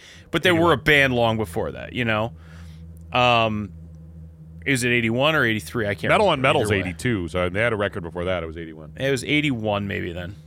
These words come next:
Speaker 1: All right, yeah, 'cause Metal on Metal's their second album. It's probably eighty-one. I don't know. Either way. Either way.
Speaker 2: Metal on Metal's
Speaker 1: They were around
Speaker 2: eighty-two.
Speaker 1: long before
Speaker 2: Their
Speaker 1: that.
Speaker 2: first album's eighty-one.
Speaker 1: Yeah.
Speaker 2: But point
Speaker 1: So
Speaker 2: being, they've been around, they were
Speaker 1: Right,
Speaker 2: around
Speaker 1: so
Speaker 2: before their peers were.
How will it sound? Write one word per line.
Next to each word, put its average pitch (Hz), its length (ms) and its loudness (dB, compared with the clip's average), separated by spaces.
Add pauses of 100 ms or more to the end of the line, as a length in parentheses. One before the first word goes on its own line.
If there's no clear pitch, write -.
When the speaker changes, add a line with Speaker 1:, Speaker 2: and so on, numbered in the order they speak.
(880)
Speaker 1:
All 120 60 -4
right, 113 140 0
yeah, 127 180 4
'cause 113 140 -4
Metal 165 180 4
on 139 100 4
Metal's 120 220 2
their 95 80 -4
second 90 280 -4
album. 85 280 -8 (600)
It's - 140 -14
probably 120 260 2
eighty-one. 92 340 -2
I 123 120 4
don't 104 140 0
know. 76 60 -10
Either 107 220 0
way. - 200 -10 (120)
Either 123 260 2
way. 76 160 -12 (100)
Speaker 2:
Metal 170 240 4
on 156 140 2
Metal's 135 240 4
Speaker 1:
They 151 60 6
were 151 120 6
around 147 220 6
Speaker 2:
eighty-two. 143 100 6
Speaker 1:
long 123 100 4
before 98 240 -2
Speaker 2:
Their 101 100 0
Speaker 1:
that. - 60 -10
Speaker 2:
first 117 220 0
album's 95 220 0
eighty-one. 78 380 -6 (1080)
Speaker 1:
Yeah. 92 160 -8 (640)
Speaker 2:
But 165 160 2
point - 0 -
Speaker 1:
So 165 260 8
Speaker 2:
being, 156 240 4
they've 143 160 2
been 147 100 2
around, 135 560 2 (340)
they 165 140 4
were 190 240 4
Speaker 1:
Right, 156 240 6
Speaker 2:
around 170 120 2
Speaker 1:
so 170 200 2
Speaker 2:
before 131 640 2 (1080)
their 113 180 -2
peers 107 380 -2
were. 76 260 -8